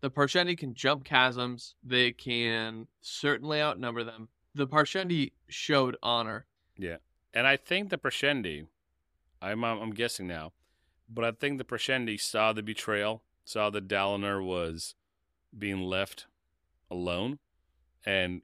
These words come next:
Speaker 2: they're not gonna be like, "Oh, well, wow, one of your guys is leaving, well, we'll stop fighting now."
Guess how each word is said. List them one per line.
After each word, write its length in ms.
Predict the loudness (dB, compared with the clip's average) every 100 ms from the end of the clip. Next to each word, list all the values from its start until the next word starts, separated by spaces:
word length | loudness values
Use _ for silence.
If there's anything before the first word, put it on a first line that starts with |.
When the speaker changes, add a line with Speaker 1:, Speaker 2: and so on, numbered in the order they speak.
| -12
Speaker 2:
they're 200 | -4 0
not 180 | 2 2
gonna 160 | -2
be 80 | -2
like, 160 | -4 -2 4
"Oh, 300 | 6 8 6
well, 440 | 6 6 4 0
wow, 320 | 0 0 2 0
one 160 | -2 -2
of 40 |
your 100 | 0
guys 220 | 2 2
is 120 | 0 -2
leaving, 360 | -2 -2 -4
well, 180 | -4 -4
we'll 80 | -6
stop 240 | -4 -4
fighting 320 | 0 2 2
now." 260 | -2 -6